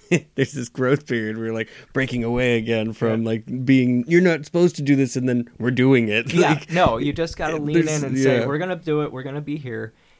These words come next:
Speaker 2: And, you know, cannabis is going through an upheaval right now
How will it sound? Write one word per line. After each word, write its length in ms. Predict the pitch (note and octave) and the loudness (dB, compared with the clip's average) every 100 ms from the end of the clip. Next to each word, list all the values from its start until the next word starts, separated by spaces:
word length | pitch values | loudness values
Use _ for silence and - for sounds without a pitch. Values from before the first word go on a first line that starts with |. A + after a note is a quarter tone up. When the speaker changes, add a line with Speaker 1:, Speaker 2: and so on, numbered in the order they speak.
| _ | _
Speaker 2:
And, 380 | C#3+ C#3+ C3+ B2+ - - _ _ _ | -6 -6 -6 -10 -14 -20 _ _ _
you 120 | C#3 B2+ | -8 -6
know, 180 | G#2+ - | -8 -10
cannabis 460 | - E3+ G3 F#3+ - | -10 -8 -6 -8 -8
is 100 | D3+ | -8
going 240 | D3 B2+ | -8 -8
through 200 | A#2+ B2 | -10 -12
an 60 | G#2+ | -12
upheaval 420 | G2+ - G2+ - | -14 -16 -20 -20
right 160 | A#2 - | -20 -20
now 220 | - - | -20 -20